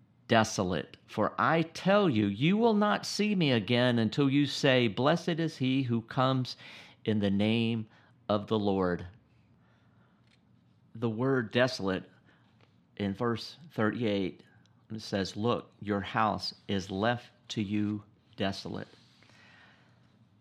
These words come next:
That word, one of the ways that, that it is used is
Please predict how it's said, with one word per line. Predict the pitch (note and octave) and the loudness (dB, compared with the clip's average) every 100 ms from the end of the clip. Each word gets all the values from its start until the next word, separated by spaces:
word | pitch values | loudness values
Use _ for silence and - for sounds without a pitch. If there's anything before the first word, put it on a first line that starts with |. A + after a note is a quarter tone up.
| _ A2+ | _ -2
That | A2 A2 A2 | 2 2 0
word, | B2+ A#2+ G2+ G2 G2 - _ _ - | 0 2 2 0 -6 -14 _ _ -10
one | G#2+ A#2 | -4 -2
of | A2 | -2
the | |
ways | G#2 A2 G#2 G2 | 0 0 0 -4
that, | G#2+ G2+ G2 - - | -4 -4 -4 -14 -8
that | G#2 F#2+ - | -6 -6 -2
it | G#2+ G2+ - _ _ _ _ _ _ - | -2 -2 -6 _ _ _ _ _ _ -8
is | F#2 F#2 | -6 -4
used | G#2+ G#2+ G2 F#2 - - - | -2 0 -2 -6 -12 -14 -6
is | G2 F#2 F#2 F2+ - | -2 -2 -4 -8 -16